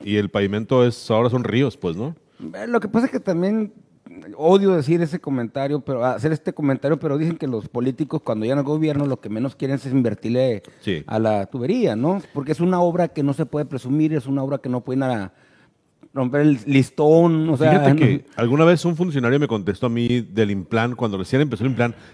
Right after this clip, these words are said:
Speaker 1: no me acuerdo cómo se llamaba el primer director de Implan, no, no recuerdo el nombre. Eh, le pregunté, "Oye, a ver, espérame, ¿por qué no hay en Hermosillo un sistema planeado que nos fun-, que funcione como un drenaje pluvial bien estructurado?". Y su respuesta fue,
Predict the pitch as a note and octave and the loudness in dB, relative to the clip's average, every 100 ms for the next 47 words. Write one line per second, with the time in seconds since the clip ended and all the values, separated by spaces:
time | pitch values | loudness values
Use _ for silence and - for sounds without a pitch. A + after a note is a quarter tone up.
0 | - B2+ D#3+ A#2+ C3+ C3+ D3 A2+ G2+ A#2+ | -14 -8 -6 -2 -2 0 -4 -4 -2 -2
1 | A#2 F#2+ G#2 B2 G#2+ G2 G#2+ G2+ D#2+ B2+ | -2 -4 -4 -4 -4 -6 -4 -6 -6 -4
2 | D#3 D#3+ D3+ B2+ A#2+ G#2+ G2 - - _ | -2 -4 -2 0 0 -2 -2 -6 -20 _
3 | _ - G#2+ A2+ A2+ A#2 B2+ A#2+ B2+ C3+ | _ -2 4 4 4 2 2 2 4 4
4 | C#3 - A#2 B2+ A2+ A2+ E2+ A2+ G#2 E2+ | 4 0 2 4 4 2 0 -2 0 -4
5 | - F#2+ E2 A2 A#2+ A#2 A#2 A#2 G2+ F#2 | -6 -10 -4 -4 -2 0 0 -2 -6 -6
6 | G#2+ F#2+ G2 F#2 F#2+ A2+ G2+ A2 G2+ F#2+ | -6 -4 -4 -4 -6 -8 -2 -2 -2 -6
7 | E2+ A2+ G#2+ G#2 F#2+ F#2+ G2+ _ _ _ | -6 -4 -2 -2 -2 -2 -4 _ _ _
8 | _ _ G#2 G2+ G2+ F2 G#2+ - G#2 F2+ | _ _ -2 -2 -2 -6 -10 -4 -6 -4
9 | F2 G#2 G#2 G2 G2 G2 G2+ G#2+ F#2+ F#2+ | -6 -6 -4 -6 -6 -4 -4 -4 -4 -2
10 | G2+ F#2+ G2+ G2 A#2 - C3 D3 A#2 - | -2 -2 -4 -4 -8 -4 0 0 -2 -8
11 | G#2 G#2 G#2 G2 G#2 G2+ - C3 D#3 D3 | -4 -2 0 -4 -6 -10 -6 -6 -2 -2
12 | D3 | -4